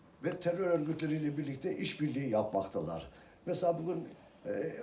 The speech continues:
Bay Kemal, e, günlerdir işte efendim, e, televizyonlarda <clears throat> açıklama yapıyor, toplantılarda, e, açıklama yapıyor. İşte efendim ak Partili, ak Parti terörist bir partidir.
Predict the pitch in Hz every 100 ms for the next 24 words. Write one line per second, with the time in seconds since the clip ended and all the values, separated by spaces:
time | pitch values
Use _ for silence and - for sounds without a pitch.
0 | - - 165 175 - 160 151 98 - -
1 | - - - - 85 - - 156 170 156
2 | 151 110 175 143 135 170 - 143 170 -
3 | - - - - 131 180 160 156 135 135
4 | 131 135 180 180 - - - 190 175 -
5 | 151 165 160 165 131 135 - 127 - 147
6 | 151 143 143 135 123 127 104 - - -
7 | - - - - 139 - - 147 165 165
8 | 156 127 - - 156 160 160 151 160 160
9 | - - 170 151 - 143 214 - - 160
10 | - 139 113 - 214 170 - - - -
11 | 165 170 170 147 160 147 120 110 101 92
12 | 78 80 -